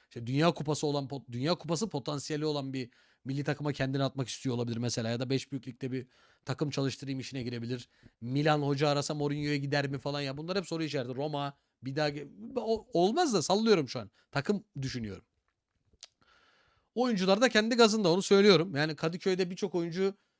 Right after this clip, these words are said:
"Ulan maça çıkmasam daha iyi olur." diyecek. Bundan sonra ıslık başlar. Bundan sonra hakikaten yönetim istifa, eskiden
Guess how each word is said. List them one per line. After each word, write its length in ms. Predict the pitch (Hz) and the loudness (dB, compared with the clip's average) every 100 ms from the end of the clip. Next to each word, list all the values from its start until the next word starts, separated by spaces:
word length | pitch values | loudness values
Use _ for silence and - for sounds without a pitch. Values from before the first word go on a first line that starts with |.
| _ - | _ -8
"Ulan 160 | 151 147 | -4 -2
maça 240 | 151 170 | -2 -4
çıkmasam 500 | - 196 160 180 170 | -8 -2 0 0 0
daha 200 | 151 180 | 0 2
iyi 140 | 180 | 2
olur." 200 | 160 196 | 2 0
diyecek. 480 | 156 151 139 - - _ _ _ _ _ _ | -2 0 0 -2 -20 _ _ _ _ _ _
Bundan 240 | 147 170 180 | -12 -2 0
sonra 200 | 160 180 | 0 -2
ıslık 340 | 151 - 160 | -2 -4 -2
başlar. 380 | 156 - 135 - | -2 0 -6 -6
Bundan 300 | 120 139 180 | -8 -2 -2
sonra 280 | 156 165 170 | 0 -4 -2
hakikaten 380 | 165 - 165 175 | -4 0 -2 0
yönetim 440 | 160 147 151 190 | -2 -2 -2 -4
istifa, 460 | 160 - 147 180 165 | -8 -8 -4 -2 -2
eskiden 500 | 143 - 185 185 | -4 -6 -6 -4